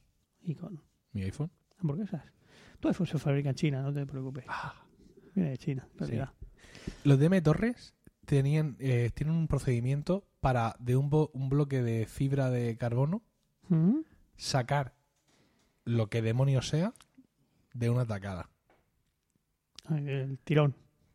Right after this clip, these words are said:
Speaker 2: Por ejemplo, el casco de un yate.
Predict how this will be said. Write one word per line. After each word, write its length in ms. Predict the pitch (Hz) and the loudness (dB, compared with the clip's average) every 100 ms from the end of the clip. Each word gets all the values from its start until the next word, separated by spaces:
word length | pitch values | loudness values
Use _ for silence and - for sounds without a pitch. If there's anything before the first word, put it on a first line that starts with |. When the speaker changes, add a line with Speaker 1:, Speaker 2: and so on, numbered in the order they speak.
| _ _ - - | _ _ -16 -2
Speaker 2:
Por 100 | 127 | -2
ejemplo, 500 | 120 151 151 196 208 _ _ - - | 2 2 6 4 4 _ _ -20 -10
el 160 | 110 - | -8 -6
casco 300 | 123 - 123 | -4 2 2
de 60 | 110 | 2
un 80 | |
yate. 340 | 107 92 87 | -2 -6 -10